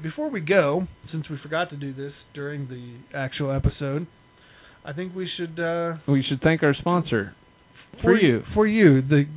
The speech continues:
Speaker 2: The
Speaker 1: uh,
Speaker 2: listeners.
Speaker 1: listeners. Uh, guess what? There's a free trial, and you can do audiobooks.
Speaker 2: It's, uh,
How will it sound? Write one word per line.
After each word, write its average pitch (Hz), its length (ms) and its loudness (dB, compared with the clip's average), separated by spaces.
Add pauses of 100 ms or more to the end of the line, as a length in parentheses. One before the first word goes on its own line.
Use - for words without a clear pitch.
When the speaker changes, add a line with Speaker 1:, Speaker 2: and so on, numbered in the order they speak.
(680)
Speaker 2:
The - 200 2
Speaker 1:
uh, 139 60 10
Speaker 2:
listeners. 143 500 6
Speaker 1:
listeners. 147 480 2 (720)
Uh, 143 400 -10 (540)
guess 247 140 0 (160)
what? 262 340 6
There's 196 180 4
a 220 140 2
free 247 260 6
trial, 240 500 12 (600)
and 185 180 -2
you 254 180 0
can 180 240 -4
do 185 300 0
audiobooks. 160 840 -2
Speaker 2:
It's, 170 100 -6
uh, 156 280 0